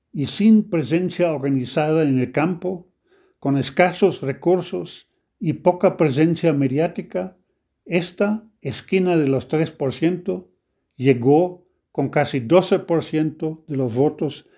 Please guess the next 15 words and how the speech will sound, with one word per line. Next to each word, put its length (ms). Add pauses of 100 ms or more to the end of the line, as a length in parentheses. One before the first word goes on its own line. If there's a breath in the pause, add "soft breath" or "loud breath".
(180)
a 160
la 120
segunda 460
ronda 720
a 120
celebrarse 840 (320)
en 160
agosto. 600 (1700 soft breath)
Esto 460
sí 460
se 160
va 140
a 100
poner 520
interesante. 840